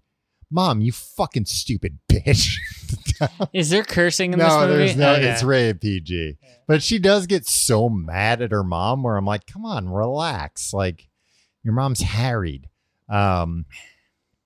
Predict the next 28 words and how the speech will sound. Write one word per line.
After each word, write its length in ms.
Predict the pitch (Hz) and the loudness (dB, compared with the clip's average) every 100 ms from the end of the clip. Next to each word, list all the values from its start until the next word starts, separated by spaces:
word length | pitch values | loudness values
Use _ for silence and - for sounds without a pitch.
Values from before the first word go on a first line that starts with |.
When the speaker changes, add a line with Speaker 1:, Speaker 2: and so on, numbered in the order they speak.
| _ _ _ _ _ - - _ _ - | _ _ _ _ _ -18 -18 _ _ -4
Speaker 1:
the 80 | 135 | 0
kid 280 | 202 214 | 2 2
Speaker 2:
She 100 | 107 | 2
Speaker 1:
comes 360 | 156 123 113 - | 2 2 -2 -2
in. 300 | 110 104 101 | 0 0 -2
Speaker 2:
She's 260 | 104 135 127 | -4 -2 -2
a, 260 | 113 113 | -2 -4
she's 220 | - 139 127 | -6 -8 -8
a 60 | |
harried, 480 | - 175 175 190 151 - | -4 -2 -2 -4 -6 -4
ugly 400 | 151 156 151 139 | -4 -2 -2 0
old 340 | 123 131 139 | 0 0 0
woman 360 | 127 120 113 113 | -2 -2 -2 -2
played 360 | - 123 123 | -2 0 0
by 320 | 127 117 120 127 147 | -2 -2 -2 -4 -6
Speaker 1:
<laughs> 120 | 147 _ - 156 147 | -8 _ -14 -12 -6
Speaker 2:
Katie 400 | 139 139 135 123 | -2 -2 -2 -4
Holmes. 580 | 117 107 107 117 - 139 | -6 -8 -10 -12 -8 -2
Speaker 1:
The, 220 | 147 156 | 0 0
the, 480 | 127 131 123 120 120 | 0 2 4 2 0
Speaker 2:
The 100 | 113 123 | 2 4
most 200 | 117 110 | 4 2
Speaker 1:
the 100 | - | 2
Speaker 2:
beautiful 500 | 151 160 156 160 156 | 2 2 2 0 2
woman 440 | 160 147 165 143 | 2 2 2 2
in 120 | 151 139 | 0 0
the 160 | 156 | -2
world. 500 | 139 131 143 135 - | -2 -4 -4 -6 -6